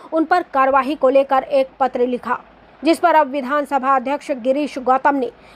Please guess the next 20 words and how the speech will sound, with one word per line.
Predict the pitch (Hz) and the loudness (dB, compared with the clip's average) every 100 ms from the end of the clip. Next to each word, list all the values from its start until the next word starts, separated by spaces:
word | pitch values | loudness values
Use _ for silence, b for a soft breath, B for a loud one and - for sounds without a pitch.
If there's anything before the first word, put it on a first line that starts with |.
| B | B
कलम-, | 320 339 359 - | 2 2 0 0
कमलनाथ | 302 349 311 302 - | 2 2 4 2 2
पर | 294 277 | 0 0
कार्यवाही | 269 262 262 233 285 | 0 0 0 -2 -6
की | 277 | -8
बात | 226 240 - | -4 -4 -4
कही | 240 240 | -8 -6
है। | 202 - - _ _ - - - - - _ _ - - - | -8 -10 -14 _ _ -20 -20 -20 -20 -20 _ _ -20 -18 0
विधानसभा | 285 320 359 330 320 339 | 2 4 4 2 4 4
अध्यक्ष | 277 320 - | 2 -6 -6
गिरीश | 302 254 294 311 254 | -6 -4 -4 -4 -2
गौतम | 262 269 294 | 0 2 2
का | 277 262 | 2 2
कहना | 294 262 302 | 0 0 0
है | 277 302 | 2 0
कि | 311 294 | 0 -4
मैंने | 269 277 294 | 0 0 0
भी | 254 285 | 0 -6
सुना | - 269 254 | 0 2 2
है | 247 | 0